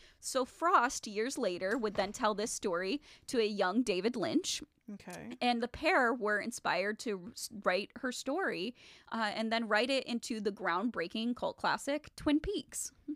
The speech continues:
Speaker 2: Oh, shit!
Speaker 1: Mm-hmm. Yeah, so Laura Palmer's,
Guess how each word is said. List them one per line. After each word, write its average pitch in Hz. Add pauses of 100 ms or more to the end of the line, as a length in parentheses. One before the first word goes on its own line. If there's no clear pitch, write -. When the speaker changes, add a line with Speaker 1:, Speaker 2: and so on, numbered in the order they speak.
(400)
Speaker 2:
Oh, 415
shit! - (240)
Speaker 1:
Mm-hmm. 392 (320)
Yeah, 453
so 277
Laura 247
Palmer's, 269